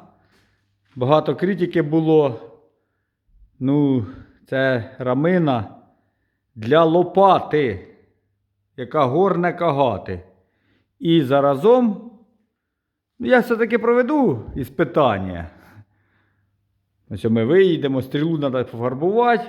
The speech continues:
і виїхати зі скла-, ну, з гаража. І поїду на базу,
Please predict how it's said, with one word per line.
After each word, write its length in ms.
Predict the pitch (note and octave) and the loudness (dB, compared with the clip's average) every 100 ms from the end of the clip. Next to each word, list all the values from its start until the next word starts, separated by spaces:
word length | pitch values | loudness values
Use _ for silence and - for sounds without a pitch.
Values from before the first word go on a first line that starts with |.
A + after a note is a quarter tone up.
| - | -10
і 80 | C3 | -4
виїхати 480 | C#3 C3+ C3 B2 A#2 | -2 -2 -2 -4 -6
зі 100 | A2 | -12
скла-, 600 | - F#3 F#3 D3+ B2+ C3 | -8 -2 0 -2 -4 -6
ну, 100 | C3 | -6
з 80 | G2 | -4
гаража. 640 | B2 C#3+ E3 A3+ G#3+ F#3+ - - _ _ _ - | -4 -2 -2 -2 -2 -4 -16 -20 _ _ _ -16
І 60 | A#2+ | -10
поїду 540 | C#3 C#3+ C#3+ C#3+ A#2+ - - - - | -4 -2 0 0 -2 -6 -20 -18 -8
на 160 | B2 | -6
базу, 580 | B2+ F#3 F3+ C3+ C#3 | 0 2 2 2 -4